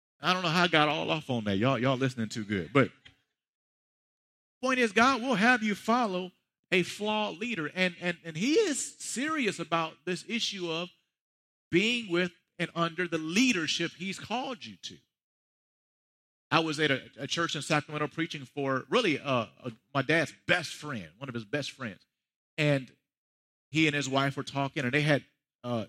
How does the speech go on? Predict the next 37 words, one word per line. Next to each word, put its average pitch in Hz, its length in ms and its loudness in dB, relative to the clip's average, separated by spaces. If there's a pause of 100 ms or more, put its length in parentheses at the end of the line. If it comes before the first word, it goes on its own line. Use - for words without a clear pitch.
(100)
something 165 280 -6
happen 139 280 0
in 131 80 -8
their 127 120 -6
city 127 280 -4
where 110 160 -4
there 120 80 -2
were 110 80 -6
two 143 220 -8
guys 135 380 2
that 113 80 -14
they 117 120 -6
knew, 107 220 -14 (760)
and 131 180 2
they 131 80 4
both 147 320 0
had 135 340 2
the 117 100 -8
same 185 880 0 (200)
cancer 151 480 -2
hit 131 260 -2 (120)
them 110 180 -4
at 110 160 -2
the 110 60 -8
same 120 340 -4
time. 113 280 -10 (840)
And 120 200 -2
one 208 200 2
of 226 80 0
those 147 200 0
guys 107 680 -2 (360)
was 139 140 0
a 135 60 0
part 135 260 2
of 110 120 -4
their 196 200 2
church, - 560 -8